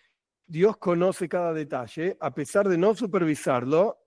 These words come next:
Es interesante, por eso puse la fuente, Sefera Ikrim, es otro libro complejo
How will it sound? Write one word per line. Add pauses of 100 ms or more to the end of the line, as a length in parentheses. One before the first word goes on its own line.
(280)
Es
interesante, (880)
por
eso
puse
la
fuente,
Sefera
Ikrim,
es
otro
libro
complejo